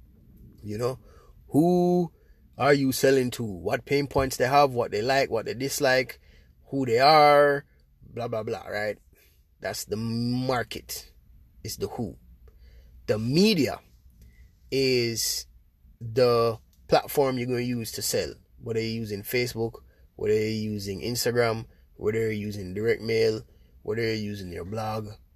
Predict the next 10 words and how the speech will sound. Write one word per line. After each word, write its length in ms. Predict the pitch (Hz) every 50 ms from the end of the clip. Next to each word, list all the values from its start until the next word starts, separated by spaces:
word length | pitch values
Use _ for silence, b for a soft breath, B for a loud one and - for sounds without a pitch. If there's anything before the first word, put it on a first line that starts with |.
| _ -
blah, 280 | - 90 98 98 92
blah, 200 | 92 98 85 85
blah. 300 | 82 82 82 - - - - - - -
Sales 440 | - - - - 120 117 110 107 110
letters, 440 | 110 107 107 - 107 101 98 95 98
whatever. 340 | 95 92 90 78 - 52 - - - _ _ - _ _ - 117
The 220 | 113 127 131 127
message. 880 | 139 156 185 214 214 - - - 104 92 - - - - - - - _ _ _ _ _ b b b b b b b b b b b b -
The 140 | - 127 120
message 720 | 123 135 160 185 214 - - - 170 147 139 135 127 -